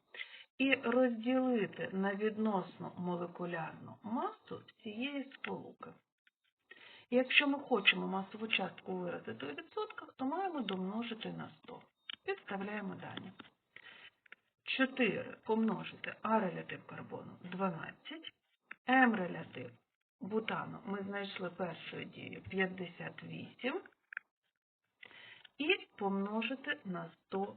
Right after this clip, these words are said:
відсотків. Це буде приблизно вісімдесят три відсотки. А тепер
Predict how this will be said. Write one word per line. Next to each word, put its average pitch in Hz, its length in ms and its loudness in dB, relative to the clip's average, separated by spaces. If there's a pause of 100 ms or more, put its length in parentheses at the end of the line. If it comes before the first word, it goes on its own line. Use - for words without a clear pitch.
(120)
відсотків. - 880 -12 (4000)
Це 262 100 8
буде 202 320 4
приблизно 311 760 0 (160)
вісімдесят 226 1120 0 (360)
три 185 420 0
відсотки. - 760 -6 (1600)
А 233 100 4
тепер 277 240 -2